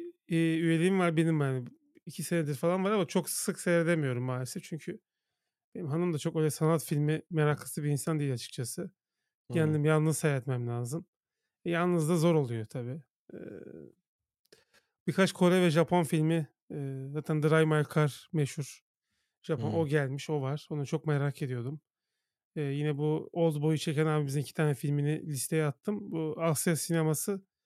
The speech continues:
Speaker 1: Ko-, eee, Kore sineması bilhassa. Gerçi Japon sinemasında mesela Shoplifters diye bir film vardı. Bir seyrettin bilmiyorum da.
Speaker 2: Yok.
Speaker 1: Biraz sanat filmi de konuşabiliriz yani podcast'te. Ben ara ara seyrediyorum. Hatta bir dönem
Speaker 2: Olabilir.
Speaker 1: sürekli
Speaker 2: İzleriz,
Speaker 1: gidiyordum
Speaker 2: konuşuruz.
Speaker 1: sinemada böyle. Aa, şey,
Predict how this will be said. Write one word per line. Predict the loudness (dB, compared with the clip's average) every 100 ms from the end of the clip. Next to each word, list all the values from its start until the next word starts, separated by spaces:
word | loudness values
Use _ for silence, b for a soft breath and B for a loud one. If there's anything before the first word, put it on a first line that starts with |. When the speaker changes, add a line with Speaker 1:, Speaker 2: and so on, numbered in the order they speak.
| _ _ _ _ _ _ -10
Speaker 1:
Ko-, | -4 -4
eee, | -2
Kore | 2 4 2
sineması | 0 -2 0 -2 -6 -6
bilhassa. | -4 -4 -4 -6 -8 -10 _ _ _ _ -2
Gerçi | -2 2
Japon | 2 4 4
sinemasında | 2 2 2 2 0
mesela | 0
Shoplifters | 0 0 0 -2 0 0 2
diye | 0
bir | 0
film | 0 2 2
vardı. | 2 0 -6
Bir |
seyrettin | -2 -2 -2 -2
bilmiyorum | -2 0 -2 -4 -4
da. | -8 -10 _ -14
Speaker 2:
Yok. | -12 -12 _ _ _ -2
Speaker 1:
Biraz | 0
sanat | 2 2 2
filmi | 0 0
de | 0
konuşabiliriz | 0 0 0 -2 0
yani | 0 0
podcast'te. | -2 -4 -6 -4 -2
Ben |
ara | 0 2
ara | 0
seyrediyorum. | 0 0 -2 -2 -4 -4 _ _ _ _
Hatta | -4 0 0
bir | 2
dönem | 4 2 0
Speaker 2:
Olabilir. |
Speaker 1:
sürekli | 2 4 4 4
Speaker 2:
İzleriz, | 2
Speaker 1:
gidiyordum | 6 6
Speaker 2:
konuşuruz. | 4
Speaker 1:
sinemada | 4 6 6 4
böyle. | 2 2
Aa, | 2 0 -2
şey, | -4 -2 -4